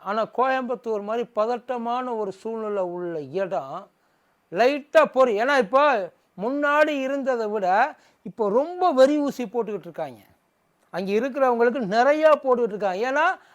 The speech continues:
அந்த இடம்தான் அவங்களுக்கு அந்த இது சொல்லுவாங்கல்ல, அச்சய பாத்திரம்பாங்கல்ல. உண்மையில தமிழ்நாட்டிலே ஓரளவுக்கு அவங்க கொஞ்சம் கான்ஃபிடென்ட்டா இருக்கக்கூடிய இடம்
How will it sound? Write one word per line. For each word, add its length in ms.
அந்த 520
இடம்தான் 880
அவங்களுக்கு 760
அந்த 240
இது 160
சொல்லுவாங்கல்ல, 640
அச்சய 460
பாத்திரம்பாங்கல்ல. 880
உண்மையில 460
தமிழ்நாட்டிலே 760
ஓரளவுக்கு 1400
அவங்க 580
கொஞ்சம் 640
கான்ஃபிடென்ட்டா 680
இருக்கக்கூடிய 680
இடம் 240